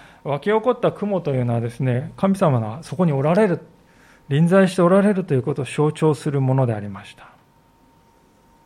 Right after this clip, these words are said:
で、その雲の中からですね、声がした。「これは私の愛する子だよ。」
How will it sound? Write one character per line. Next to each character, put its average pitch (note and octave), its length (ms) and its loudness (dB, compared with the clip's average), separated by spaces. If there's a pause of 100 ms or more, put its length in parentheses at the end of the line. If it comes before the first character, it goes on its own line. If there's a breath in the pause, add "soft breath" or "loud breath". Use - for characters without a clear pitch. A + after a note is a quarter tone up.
(580 soft breath)
で、 F3 100 0
そ G#3+ 100 4
の A#3 100 4
雲 C4+ 280 2
の G#3+ 40 4
中 G#3+ 200 2
か G#3 100 -8
ら G3 100 2
で D#3 120 -2
す - 80 -10
ね、 D3 120 -4
声 C4 260 0
が D#3+ 100 -6
し - 100 -18
た。 - 80 -20 (380 soft breath)
「こ F3 100 0
れ F3 80 6
は E3+ 60 6
私 F#3+ 320 0
の F#3 100 0
愛 G3+ 140 0
す A3+ 120 -6
る A3 120 -2
子 D#3+ 120 -4
だ E3 140 -4
よ。」 F3+ 140 -8